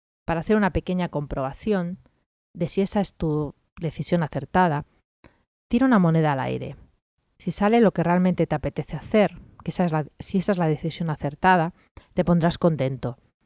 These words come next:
Si sale lo opuesto, notarás una sensación de contrariedad interior. Es una sensación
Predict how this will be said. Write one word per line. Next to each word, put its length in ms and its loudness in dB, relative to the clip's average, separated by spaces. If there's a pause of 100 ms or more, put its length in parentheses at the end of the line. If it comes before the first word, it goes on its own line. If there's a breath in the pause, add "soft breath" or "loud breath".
(120)
Si 140 -6
sale 300 2
lo 80 4
opuesto, 600 2 (540)
notarás 760 2 (580)
una 200 2
sensación 420 2
de 80 4
contrariedad 720 -2
interior. 580 -6 (640 soft breath)
Es 140 -2
una 400 4
sensación 1000 0